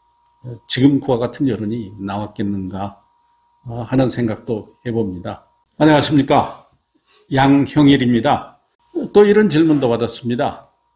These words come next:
제가, 어, 대사로 바깥에서, 어, 삼 년간 지내고 국제 문제 이런저런 일을 위해서, 어, 일 년여 가까운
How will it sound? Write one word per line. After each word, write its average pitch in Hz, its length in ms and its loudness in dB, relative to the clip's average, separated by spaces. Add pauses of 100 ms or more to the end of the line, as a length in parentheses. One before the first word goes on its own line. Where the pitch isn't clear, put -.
(240)
제가, 131 680 0 (220)
어, 101 520 -16
대사로 127 440 0
바깥에서, 104 720 -8 (1800)
어, 104 160 -12
삼 - 280 -2
년간 135 360 0
지내고 107 600 -8 (360)
국제 127 320 -2
문제 110 460 0
이런저런 107 600 -2
일을 101 360 -8
위해서, 92 540 -16 (520)
어, 90 320 -14 (960)
일 113 180 2
년여 107 260 2
가까운 95 580 -12